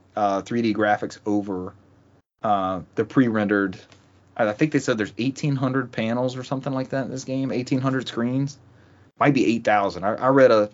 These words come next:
I read a, like, a media brief thing on it for when it came out. Uh, some of the writing is weird with these characters.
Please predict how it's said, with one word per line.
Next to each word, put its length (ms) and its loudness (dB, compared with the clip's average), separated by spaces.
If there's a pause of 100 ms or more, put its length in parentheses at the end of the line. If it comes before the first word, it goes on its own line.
I 60 -6
read 220 0
a, 200 0 (160)
like, 180 -10
a 60 -4
media 480 0 (480)
brief 360 -2
thing 280 -6
on 140 -4
it 120 -4
for 120 -4
when 100 -4
it 100 -6
came 220 -6
out. 280 -2 (1900)
Uh, 320 10
some 160 4
of 60 2
the 60 8
writing 400 4
is 100 -2
weird 420 -4
with 160 -6
these 160 -6
characters. 640 -2